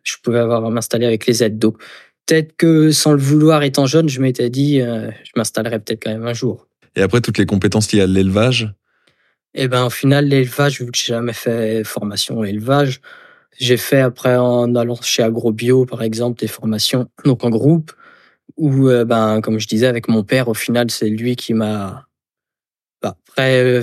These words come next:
Speaker 1: la traite, ça, bon, je savais faire ça, mais au final, après voir quand il y a une mamie, des soucis sur les vaches, euh, et pendant les cinq ans avec mon père, en fait, que j'ai appris, je me suis formé sur le tas pour ça, ouais.
Speaker 2: Ouais,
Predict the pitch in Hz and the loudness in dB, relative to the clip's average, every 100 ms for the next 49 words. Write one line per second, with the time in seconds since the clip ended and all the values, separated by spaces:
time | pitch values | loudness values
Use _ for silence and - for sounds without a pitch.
0 | - 151 120 - - 131 - - 110 107 | -2 -2 -2 0 -2 -2 -2 -4 -4 -4
1 | 98 101 98 - 98 101 107 - - - | -8 -10 -10 -8 -8 -10 -14 -18 -8 -8
2 | - - 151 147 135 131 127 135 135 127 | -4 0 2 4 4 4 2 2 4 2
3 | 113 - 117 120 120 110 110 123 131 131 | 0 -2 -2 -2 -4 -2 -2 2 2 4
4 | 127 127 - 113 - 127 110 - 107 107 | 2 -2 -4 -6 -6 -6 -6 -4 -4 -4
5 | 127 131 131 - 110 107 _ _ _ _ | -2 -2 -2 -4 -8 -10 _ _ _ _
6 | _ - 123 123 120 123 120 120 113 113 | _ 0 4 4 2 0 -2 -2 -2 -4
7 | 110 135 120 110 107 104 127 131 120 113 | -2 -2 -2 -4 -8 -6 -4 -4 -6 -10
8 | - - - - - - 123 117 110 117 | -8 -8 -8 -8 -12 -10 -8 -8 -6 -4
9 | - 110 113 - 107 107 - 110 110 - | -4 -4 -4 -4 -4 -4 -4 -6 -6 -12
10 | - - - - - _ 98 87 | -12 -10 -10 -12 -16 _ -2 0